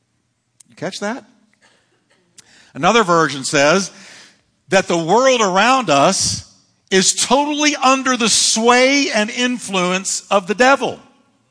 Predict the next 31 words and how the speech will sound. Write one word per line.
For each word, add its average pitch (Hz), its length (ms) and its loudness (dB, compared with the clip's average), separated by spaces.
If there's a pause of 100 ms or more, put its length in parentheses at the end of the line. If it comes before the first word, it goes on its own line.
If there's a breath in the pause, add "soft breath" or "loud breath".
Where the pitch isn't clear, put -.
(800)
That's 269 280 0
what 208 140 0
it 226 80 -2
says. - 760 -2 (380)
And 165 80 -6
that 180 80 -2
shouldn't 147 260 -8
shock 190 380 -2
us. 85 240 -16 (180 soft breath)
Look 214 100 -6
at 208 80 -8
what's 160 140 -4
going 170 240 -2
on 208 160 -4
in 165 60 -10
the 104 80 -10
world. 85 400 -16 (680)
And 139 80 -16
tell 202 160 2
me 185 140 -2
it's 156 120 -6
not 196 240 0
demonic. 156 460 0 (1000)
Tell 214 140 0
me 202 140 -2
it's 151 120 -6
not 202 200 -2
satanic. 180 640 -4 (1120)
Planned 214 300 0
Parenthood? 226 580 -2
Sat-, - 320 -4